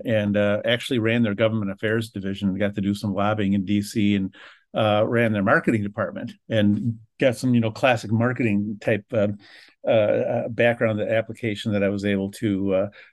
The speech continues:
try to carry through to P E Os, but it turned out, as I'll say later, perhaps, uh, none of that carried forward. It's just a way different animal.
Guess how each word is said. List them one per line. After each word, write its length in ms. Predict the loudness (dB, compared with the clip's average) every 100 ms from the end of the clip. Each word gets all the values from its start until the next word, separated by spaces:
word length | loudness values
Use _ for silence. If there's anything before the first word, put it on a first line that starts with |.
| _
try 220 | 6 6
to 80 | 6
carry 320 | 4 4 4
through 260 | 2 2 2
to 80 |
P 300 | 0 -4 -4
E 40 | -2
Os, 160 | -2
but 120 | -4 -6
it 100 | -4
turned 260 | 0 6
out, 240 | 6 6 2
as 120 | -2
I'll 160 | -4
say 240 | -2 -2 0
later, 280 | 2 0 -2
perhaps, 500 | -2 2 0 0 -4
uh, 160 | -2 0
none 240 | 2 4
of 80 | 6
that 160 | 4
carried 320 | 2 0 0 -2
forward. 340 | -2 -2 -2
It's 140 | -8
just 220 | -6 -4 -2
a 60 |
way 180 | 0 0
different 320 | 0 -2 -2
animal. 400 | -2 -4 -6 -10